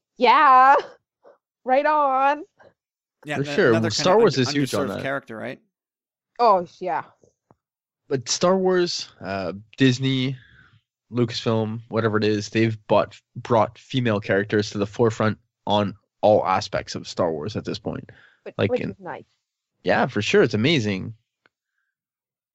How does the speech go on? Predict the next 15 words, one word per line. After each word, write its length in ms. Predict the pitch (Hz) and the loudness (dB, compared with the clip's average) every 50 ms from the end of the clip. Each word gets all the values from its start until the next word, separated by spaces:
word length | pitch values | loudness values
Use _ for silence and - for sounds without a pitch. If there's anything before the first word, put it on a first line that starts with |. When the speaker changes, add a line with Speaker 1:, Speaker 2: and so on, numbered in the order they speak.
| _ _ _ - | _ _ _ -12
Speaker 2:
Yeah, 240 | 165 220 262 277 254 | -10 -8 -8 -8 -10
I 40 | 180 | -10
mean, 140 | 170 185 190 | -10 -8 -8
there's, 160 | 190 185 165 175 | -8 -10 -12 -12
there's 220 | 175 175 170 170 | -12 -12 -12 -12
a, 120 | 170 160 | -14 -16
they're 160 | 160 - 165 151 | -14 -14 -14 -14
slowly 640 | - - - - - 151 156 165 170 170 175 175 | -12 -14 -16 -16 -10 -8 -8 -6 -6 -6 -8 -8
balancing 460 | 151 143 143 147 147 151 - 156 151 | -6 -6 -8 -8 -8 -12 -14 -14 -14
the 80 | 147 143 | -14 -14
scale 380 | - - - 123 127 131 139 131 | -14 -10 -8 -8 -6 -6 -8 -8
back 260 | 123 123 123 - _ | -8 -10 -10 -10 _
the 120 | 127 123 | -12 -10
other 120 | 123 131 131 | -10 -10 -10
way, 260 | 117 98 117 156 | -10 -12 -12 -14